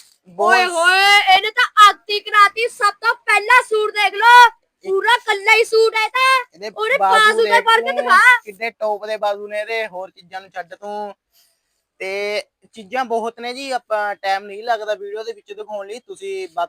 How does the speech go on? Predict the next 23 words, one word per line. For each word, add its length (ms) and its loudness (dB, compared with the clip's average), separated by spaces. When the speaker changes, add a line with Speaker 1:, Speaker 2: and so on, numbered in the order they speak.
Speaker 1:
ਤੋਂ 80 -10
ਵੱਧ 200 -8
ਸਾਡੀ 260 -12
ਦੁਕਾਨ 300 -6
ਤੇ 120 -10
ਵਿਜ਼ਿਟ 300 -16
ਕਰੋ, 260 -12
ਤੁਹਾਨੂੰ 380 -16
ਨਵੀਆਂ 280 -10
ਨਵੀਆਂ 240 -12
ਚੀਜ਼ਾਂ 300 -16
ਦਿਖਾਵਾਂਗੇ। 540 -8
ਤੇ 180 -8
ਸਾਡੀ, 480 -12
ਸਾਡੇ 220 -8
ਪੇਜ 320 -12
ਨੂੰ 120 -14
ਫਾਲੋ 320 -10
ਕਰੋ, 260 -6
ਅਹ, 440 -8
ਸਬਸਕ੍ਰਾਈਬ 560 -10
ਕਰੋ 160 -10
ਸਾਨੂੰ। 280 -12